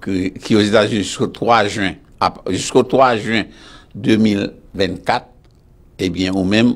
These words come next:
ou kalifye pou vin antre nan pwogram ti pyès la, e lè w antre nan pwogram ti pyès la, depi w te ka montre w ozetazini. Lè w ap dokiman an, pa di anyen de sa. Li di:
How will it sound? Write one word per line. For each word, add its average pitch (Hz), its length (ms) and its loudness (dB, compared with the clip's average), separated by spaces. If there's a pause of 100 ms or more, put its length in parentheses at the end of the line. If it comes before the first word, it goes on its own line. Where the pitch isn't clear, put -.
(140)
ou - 160 -6
kalifye 90 480 -4
pou 107 160 -8
vin 87 160 -6
antre 95 400 -6
nan 82 240 -6
pwogram 87 400 -2 (480)
ti - 160 -6
pyès - 560 -2
la, - 140 -18 (640)
e 90 140 -2
lè 85 80 4
w 98 80 4
antre 110 220 -4
nan 92 120 -6
pwogram 90 280 -2
ti - 120 -10
pyès 87 220 -4
la, 98 100 2
depi 87 240 -2
w 101 80 -4
te 101 160 -4
ka 98 160 0
montre 95 300 -4
w 92 100 2
ozetazini. 92 720 -2 (340)
Lè 98 160 2
w 107 80 8
ap - 160 2 (3000)
dokiman 107 420 2
an, 107 60 -2
pa 107 160 2
di 107 320 -4
anyen 104 460 0
de 95 100 -4
sa. 95 240 0
Li 98 80 -4
di: 98 80 -6